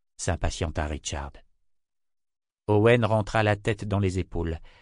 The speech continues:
À l'évidence, être flanqué de Tom et de Kara ne le mettait pas à l'aise. « Eh bien, il existe une prédiction.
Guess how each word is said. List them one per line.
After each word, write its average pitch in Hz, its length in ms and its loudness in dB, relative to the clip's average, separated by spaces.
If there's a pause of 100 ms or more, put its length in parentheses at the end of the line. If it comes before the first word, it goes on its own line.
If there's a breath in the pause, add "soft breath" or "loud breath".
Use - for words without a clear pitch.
(360 soft breath)
À 92 60 0
l'évidence, 87 640 0
être 87 260 -6
flanqué 98 480 -4
de 90 140 -4
Tom 85 260 -2
et 82 80 -4
de 82 120 -4
Kara 101 340 0
ne 90 120 -2
le 87 120 -2
mettait 95 260 -2
pas 98 220 2
à 80 60 -2
l'aise. « - 340 -12 (1200)
Eh 143 80 -2
bien, 143 400 2 (640)
il 160 260 0
existe 175 440 2
une 151 100 -2
prédiction. 131 580 -2